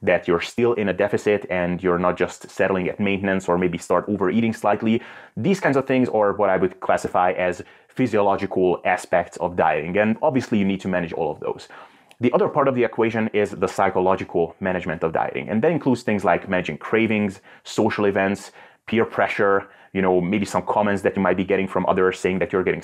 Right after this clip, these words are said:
small and not losing sight of what you're actually trying to achieve. Maybe your own head is getting in the way because you're getting smaller, you're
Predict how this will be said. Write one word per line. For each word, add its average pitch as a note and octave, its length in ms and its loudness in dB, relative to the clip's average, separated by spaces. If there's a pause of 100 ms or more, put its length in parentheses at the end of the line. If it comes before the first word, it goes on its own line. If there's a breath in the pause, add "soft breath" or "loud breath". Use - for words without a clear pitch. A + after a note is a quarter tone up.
small G2+ 320 2 (100)
and F2 140 -4 (160)
not F#2+ 300 -2
losing F#2 300 -2 (120)
sight F#2+ 200 2
of F#2 160 -2
what F2+ 140 2
you're F2+ 160 2
actually F#2 280 -2
trying F2+ 200 0
to - 120 -4
achieve. A2+ 300 2 (440 loud breath)
Maybe A2+ 240 0
your G2 260 0
own A#2+ 240 0 (140)
head G#2+ 220 0
is G2+ 200 -6
getting G#2 220 0
in G2+ 60 0
the F#2+ 120 0
way G2 200 2
because F2+ 180 -6
you're F2+ 180 0
getting F2 160 -6 (100)
smaller, G#2+ 520 2
you're F2 240 2